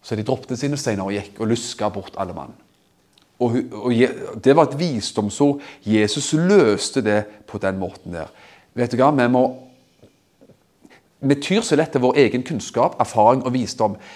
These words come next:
Men hva med å få geniale ord fra Gud? Geniale ord fra Gud. Av ledelse. Seriøst, ledelse. For den som skyld, for den som skyld, og, og, og oppfinnelser som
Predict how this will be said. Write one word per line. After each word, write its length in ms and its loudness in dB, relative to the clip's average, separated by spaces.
Men 220 0
hva 260 10
med 120 6
å 60 -2
få 180 6
geniale 500 4
ord 260 -6
fra 200 -8
Gud? 260 -12
Geniale 480 6
ord 160 2
fra 180 0
Gud. 260 -4
Av 140 8
ledelse. 640 4
Seriøst, 880 0
ledelse. 600 4
For 160 4
den 200 8
som 120 4
skyld, 300 4
for 140 2
den 100 8
som 140 0
skyld, 180 4
og, 220 6
og, 160 6
og 240 6
oppfinnelser 800 0
som 180 4